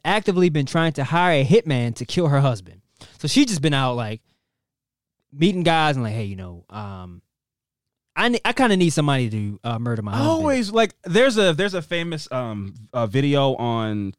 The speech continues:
Speaker 2: YouTube of, of, if you look up Dahlia Dippolito,
Speaker 1: Hmm.
Speaker 2: she was arrested for trying to hire a hitman to, um, kill her husband, but it was an
Speaker 1: Hmm.
Speaker 2: undercover cop. And I'm always like,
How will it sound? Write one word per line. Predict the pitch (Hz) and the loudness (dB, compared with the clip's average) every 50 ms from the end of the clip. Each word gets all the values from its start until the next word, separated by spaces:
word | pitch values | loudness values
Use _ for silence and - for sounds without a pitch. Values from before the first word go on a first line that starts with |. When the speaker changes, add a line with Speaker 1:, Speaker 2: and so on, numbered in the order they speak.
| _ | _
Speaker 2:
YouTube | 113 120 135 131 - 143 139 143 135 113 | -6 -4 -4 -2 0 0 0 0 2 0
of, | 110 110 98 101 | 0 0 0 -2
of, | - - 110 107 101 | -4 -2 -2 -2 0
if | 113 | 0
you | 120 | 0
look | 120 120 113 | 0 0 0
up | 120 107 95 | -2 -2 -2
Dahlia | 95 120 104 113 117 117 117 113 | -2 -2 0 0 0 0 0 0
Dippolito, | 107 101 123 117 - 110 107 110 117 123 127 127 135 143 160 - _ _ | 0 0 -2 -2 -2 -2 -2 -2 -2 0 0 0 0 -2 -4 -8 _ _
Speaker 1:
Hmm. | 113 107 | -20 -14
Speaker 2:
she | 101 - - 135 131 127 123 | -10 -6 -4 -2 -2 0 0
was | 120 120 120 117 113 110 107 104 101 101 - - | 0 0 0 2 0 0 -2 -2 -6 -8 -8 -6
arrested | 113 110 113 110 - - 123 113 - | -6 -4 -4 -4 -4 -4 -6 -6 -4
for | - 117 113 | -4 -4 -4
trying | 110 - 127 120 | -2 -2 -4 -4
to | 117 | -4
hire | 107 117 117 113 107 | -2 -2 -2 0 0
a | 104 101 | -2 -2
hitman | 123 123 123 117 113 113 117 117 113 113 107 - | -2 -4 -2 -2 -2 -2 -2 -4 -6 -8 -8 -8
to, | - 113 104 95 - 101 | -8 -8 -6 -6 -8 -8
um, | 101 98 95 95 95 95 - _ _ _ _ _ _ _ _ _ _ _ _ | -8 -8 -8 -8 -10 -12 -14 _ _ _ _ _ _ _ _ _ _ _ _
kill | - 139 123 | -4 -2 0
her | 123 127 | 2 2
husband, | 113 123 131 139 131 139 156 156 160 170 156 | 2 2 0 0 -2 -4 -4 -6 -4 -4 -2
but | 123 143 | 0 0
it | 127 | 0
was | 123 117 | 0 0
an | 131 | 0
Speaker 1:
Hmm. | 135 | 0
Speaker 2:
undercover | 127 127 - 143 131 117 | 0 0 0 0 0 0
cop. | 110 - 131 135 147 165 - _ _ _ _ _ _ _ _ | 0 0 0 0 0 0 -4 _ _ _ _ _ _ _ _
And | - 220 | 2 2
I'm | 220 233 262 | 2 4 4
always | 294 302 302 285 269 226 | 4 4 4 4 2 2
like, | 233 226 208 180 - | 2 2 0 0 -2